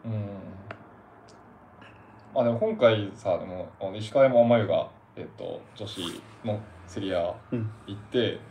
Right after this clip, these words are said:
Speaker 1: まあ、それの影響とかってあ-、あ-、なかったりする？それでまたちょっと興味を持ちやすくなるっていうのは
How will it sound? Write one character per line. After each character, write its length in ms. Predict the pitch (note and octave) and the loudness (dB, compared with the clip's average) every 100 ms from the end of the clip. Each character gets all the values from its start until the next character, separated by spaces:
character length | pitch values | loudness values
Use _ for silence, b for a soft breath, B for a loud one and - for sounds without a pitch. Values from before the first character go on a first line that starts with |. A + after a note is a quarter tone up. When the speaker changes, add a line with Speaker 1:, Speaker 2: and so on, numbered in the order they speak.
| - | -14
Speaker 1:
ま 60 | - | -8
あ、 20 | |
そ 140 | - | 0
れ 300 | F#3+ A3 A3 | 8 10 10
の 180 | G#3 G#3+ | 8 4
影 260 | - E3+ F3 | 4 2 4
響 160 | F3+ | 4
と 60 | F3 | 6
か 100 | B2 | 4
っ 60 | - | 4
て 60 | |
あ-、 100 | F2+ - - - - - - - | -2 -4 -14 -18 -20 -20 -20 -8
あ-、 100 | A2+ | -2
な 100 | G#2 | -2
か 80 | F2+ | -2
っ 60 | |
た 60 | - | -8
り 60 | - | -14
す 80 | |
る？ 80 | - | -10
そ 80 | - | -6
れ 60 | B2 | -2
で 100 | B2 | 2
ま 160 | A2+ | 2
た 80 | A2+ | 2
ち 80 | A2 | -4
ょ 60 | |
っ 60 | G#2+ | -8
と 180 | - - - - - - - | -10 -14 -18 -20 -20 -20 -10
興 240 | - B2 | 0 0
味 140 | G#2+ F#2+ | 0 -2
を 180 | E2 F2 - - - - - - - - - - - - - - G#2 | -6 -10 -18 -20 -20 -20 -20 -20 -20 -20 -20 -20 -20 -20 -20 -20 -16
持 100 | G2+ | -16
ち 140 | - G2 | -8 -8
や 80 | |
す 160 | - G#2+ | -8 -14
く 160 | - G2+ | -10 -6
な 100 | A2 | -6
る 40 | |
っ 20 | |
て 140 | G#2+ G2 | -8 -12
い 20 | |
う 60 | F#2 | -12
の 80 | |
は 80 | F#2 | -14